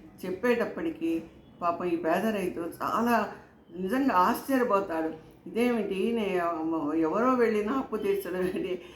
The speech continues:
పండరి పనుల్లో పండరినాథుడు కనుక,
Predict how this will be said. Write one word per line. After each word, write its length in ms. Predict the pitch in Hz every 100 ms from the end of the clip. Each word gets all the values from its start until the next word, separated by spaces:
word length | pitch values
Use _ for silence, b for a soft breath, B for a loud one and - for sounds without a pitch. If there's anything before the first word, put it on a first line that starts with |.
| B - 202
పండరి 380 | 208 247 -
పనుల్లో 480 | 214 202 185 185 190 - B B -
పండరినాథుడు 1000 | 196 214 240 226 196 185 180 170 170 165
కనుక, 500 | 185 185 165 190